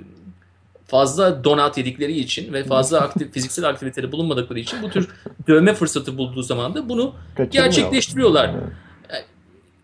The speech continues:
Speaker 1: gerçekten de bazı Amerikalı arkadaşlara şaşırıyorum. Diyorum ki,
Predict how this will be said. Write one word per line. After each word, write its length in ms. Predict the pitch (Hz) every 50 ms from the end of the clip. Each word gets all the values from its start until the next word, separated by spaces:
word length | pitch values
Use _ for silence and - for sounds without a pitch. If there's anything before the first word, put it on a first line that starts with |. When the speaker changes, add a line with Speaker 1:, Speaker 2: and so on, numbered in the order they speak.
| _ _ _ _ _ _ _
Speaker 1:
gerçekten 500 | - 156 165 175 - 190 165 - 143 135
de 80 | 131 127
bazı 300 | 143 143 139 135 131 131
Amerikalı 340 | 131 139 135 131 135 131 120
arkadaşlara 460 | 120 117 - 123 120 110 - 180 185
şaşırıyorum. 800 | 185 - - - - 160 - - 135 139 151 147 123 110 101 101
Diyorum 260 | 107 117 123 143 139
ki, 300 | - - 117 113 113 110